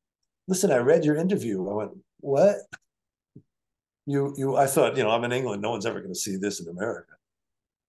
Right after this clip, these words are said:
"I read your interview." "You did?" "Yeah, you know, the one where you said I didn't know what I was doing and I had my hands too full." I went, "Oh," um, before I could say anything, he goes, "You're right." He says, "You were absolutely right." He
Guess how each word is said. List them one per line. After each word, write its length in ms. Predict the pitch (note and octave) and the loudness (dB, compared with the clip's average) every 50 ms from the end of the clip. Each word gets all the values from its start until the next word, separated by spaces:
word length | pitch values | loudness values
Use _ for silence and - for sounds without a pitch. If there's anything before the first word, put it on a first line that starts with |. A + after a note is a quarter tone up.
| _ - | _ -4
"I 60 | D3+ | 0
read 200 | D3 D#3+ F#3+ F#3 | 2 2 2 2
your 100 | D#3+ D#3 | 2 2
interview." 360 | F3 G3+ G#3 F#3 A#2 F2+ E2 - - _ F2+ F#2 F#2 F2 _ _ _ _ _ _ _ _ _ _ _ _ | 4 4 2 2 0 -4 -10 -12 -16 _ -20 -20 -20 -20 _ _ _ _ _ _ _ _ _ _ _ _
"You 120 | - C3 B2 | -8 -6 0
did?" 380 | D3 F3 G#3 - - B2+ - - _ _ _ _ _ _ _ _ _ _ _ _ _ _ _ | 2 2 2 2 2 -4 -10 -14 _ _ _ _ _ _ _ _ _ _ _ _ _ _ _
"Yeah, 300 | - C3+ C#3+ C#3+ C3+ A#2+ | -4 -2 0 2 2 0
you 140 | G#2+ G#2+ B2+ | 0 0 0
know, 120 | A#2+ A#2 G#2+ | -2 -2 -2
the 100 | A2 G#2+ | -2 -4
one 220 | A2+ A#2+ A#2+ A2+ | -4 -6 -6 -6
where 140 | A2 A2+ A2 | -6 -6 -6
you 80 | A2 | -6
said 320 | G#2 - - A#2+ A2+ G#2 G#2 | -6 -6 -4 -4 -4 -4 -4
I 120 | G#2+ G#2+ | -4 -4
didn't 180 | G2+ G#2+ G#2 G2 | -4 -6 -6 -4
know 100 | G#2+ G#2 | -4 -4
what 100 | G#2 G#2 | -2 -2
I 40 | G#2 | -4
was 140 | G2+ F#2 | -6 -8
doing 360 | - G#2+ A2+ G#2+ G#2+ G#2+ G#2 G2 | -8 -8 -6 -6 -4 -6 -6 -8
and 160 | F#2+ F#2 F2+ | -10 -12 -12
I 60 | F#2 F2+ - - | -14 -14 -10 -10
had 100 | G#2 F#2+ | -8 -6
my 100 | F#2+ A2 | -6 -8
hands 280 | G2+ G#2 G#2 G#2 G#2 - | -8 -8 -10 -10 -10 -10
too 160 | - A#2 G#2+ | -8 -8 -10
full." 340 | - - A2+ A2+ A#2+ B2 A2 | -8 -10 -10 -8 -8 -8 -8
I 40 | G#2+ | -8
went, 180 | G#2+ G#2 - _ _ _ _ _ _ _ _ _ _ _ _ | -10 -12 -12 _ _ _ _ _ _ _ _ _ _ _ _
"Oh," 580 | - E3 E3 D3 A2 A#2 - D3 C3+ B2+ B2 B2 | -2 0 0 2 0 -2 -2 0 0 2 0 0
um, 180 | A#2 A#2 A#2 - - _ _ _ _ _ _ _ _ _ _ _ _ B2+ | -2 -4 -10 -14 -18 _ _ _ _ _ _ _ _ _ _ _ _ -8
before 280 | B2 A#2+ - D3+ C3+ | -6 -4 -2 0 2
I 40 | G3 | 4
could 100 | G3+ G#3 | 2 2
say 140 | - - D#3 | 2 2 0
anything, 300 | C#3+ D3 C3+ A#2 G#2+ G#2 | 0 0 -2 -2 -4 -4
he 120 | G2+ G#2 | -4 -4
goes, 180 | B2 A#2 G2+ A2+ | -4 -4 -4 -4
"You're 220 | B2+ B2 C3 C3 | -4 -2 -2 0
right." 240 | C3 C#3 D3 D3 - - _ _ _ _ _ _ _ _ _ _ _ _ _ _ _ _ | 0 0 -2 -2 -6 -10 _ _ _ _ _ _ _ _ _ _ _ _ _ _ _ _
He 60 | G#2+ | -18
says, 180 | G#2+ G2+ G2 | -16 -16 -12
"You 100 | G#2 A#2+ | -10 -8
were 120 | B2 A#2+ A#2+ | -8 -6 -6
absolutely 380 | A#2+ A#2+ A#2+ - A2+ F#2+ G2+ G#2+ | -8 -8 -8 -8 -8 -6 -6 -4
right." 240 | G#2 A2 A2 G2+ - | -6 -6 -6 -8 -10
He 560 | - _ _ _ _ _ _ _ _ _ | -14 _ _ _ _ _ _ _ _ _